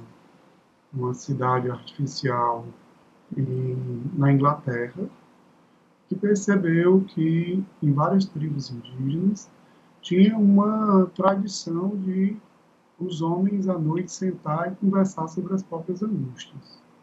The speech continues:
Então ele criou os grupos Guerreiros do Coração e saiu espalhando pelo mundo. Formou-se um grupo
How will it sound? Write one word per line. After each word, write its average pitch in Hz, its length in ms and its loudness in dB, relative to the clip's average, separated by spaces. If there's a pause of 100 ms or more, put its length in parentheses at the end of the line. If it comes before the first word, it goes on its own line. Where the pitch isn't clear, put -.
(880)
Então 170 320 4
ele 196 320 6
criou 170 560 2
os 160 240 -2
grupos 143 400 -2
Guerreiros 156 480 0
do - 80 -18
Coração 143 640 -6 (1200)
e 156 140 -2
saiu 190 380 6
espalhando 190 480 4
pelo 190 240 2
mundo. 147 260 4 (1500)
Formou-se 175 800 2
um 151 140 -2
grupo 143 440 -2